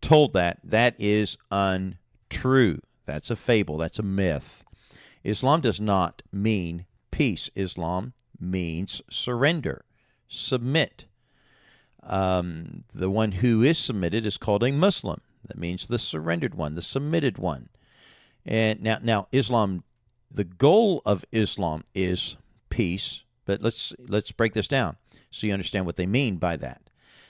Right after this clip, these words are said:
To get peace, the goal, to have peace, you have to be totally surrendered, submitted to Allah, His will, His law.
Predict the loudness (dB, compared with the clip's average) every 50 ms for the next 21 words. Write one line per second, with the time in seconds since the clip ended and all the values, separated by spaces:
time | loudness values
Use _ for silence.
0 | _ _ _ _ 0 0 0 0 2 2 4 4 4 0 -4 -14 _ _ _ _
1 | -2 0 2 2 2 0 0 -4 -8 -10 -10 -10 -14 -16 -20 _ _ _ _ _
2 | _ _ _ _ _ _ _ _ _ _ _ _ _ _ _ -2 -2 2 4 4
3 | 6 6 4 2 0 -2 -6 -12 _ _ _ _ -8 -2 -2 -2 0 2 2 2
4 | 2 0 -4 -2 0 0 2 2 0 -4 -8 -12 -14 -16 _ _ _ _ _ _
5 | _ _ _ 0 0 2 2 2 2 0 0 -2 -2 -2 -4 -2 0 0 2 2
6 | 2 0 -2 -2 -2 -6 -6 -2 -2 -2 -2 -2 -4 -6 -6 -6 -10 _ _ _
7 | _ _ _ _ _ _ _ _ _ _ _ -12 -4 -2 -2 2 4 4 4 4
8 | 2 -2 -2 -6 _ _ -8 -8 -4 0 2 2 4 4 2 0 0 -2 -4 -8
9 | _ -4 -2 -2 -2 0 0 0 0 2 0 -2 -6 _ _ -4 0 0 0 0
10 | 0 -2 -2 -2 -4 -8